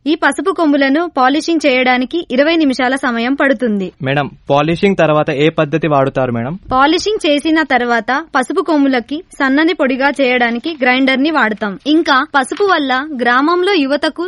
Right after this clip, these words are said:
Speaker 1: చాలా ఉపాధి అవకాశాలు లభిస్తాయి. పసుపు కొమ్ములను మనం పొడి చేసి దాన్ని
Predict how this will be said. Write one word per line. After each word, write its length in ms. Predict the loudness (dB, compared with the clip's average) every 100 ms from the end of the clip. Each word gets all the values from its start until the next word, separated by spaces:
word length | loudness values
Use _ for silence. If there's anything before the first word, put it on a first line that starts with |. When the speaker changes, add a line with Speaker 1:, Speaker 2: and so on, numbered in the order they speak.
| -4
Speaker 1:
చాలా 280 | 0 2 2 0
ఉపాధి 320 | 0 -2 0 -2
అవకాశాలు 560 | -2 -2 -4 -2 -4 -2 -2
లభిస్తాయి. 520 | -2 -4 -4 -4 -2 -2
పసుపు 260 | 0 0 0 4
కొమ్ములను 460 | 4 4 2 0 -4 _ -2
మనం 180 | 0 2
పొడి 180 | 0 0 0
చేసి 300 | -2 -2 -8 -8 _ 0
దాన్ని 320 | 2 4 2